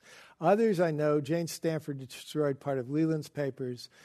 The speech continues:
Bertha Berner probably destroyed her own papers, but I'm not sure of that. All I can tell you is that those papers existed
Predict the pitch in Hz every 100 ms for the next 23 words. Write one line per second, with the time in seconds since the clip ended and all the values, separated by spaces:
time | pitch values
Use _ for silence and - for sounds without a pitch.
0 | - _ - 190 190 170 156 170 165 151
1 | - 151 151 151 143 - - 151 147 135
2 | 135 143 143 143 143 160 151 - 131 131
3 | 139 131 - 143 143 139 147 151 156 156
4 | 185 190 190 170 156 156 147 139 151 123
5 | 127 - 170 165 - 160 151 147 131 135
6 | 127 160 156 - 107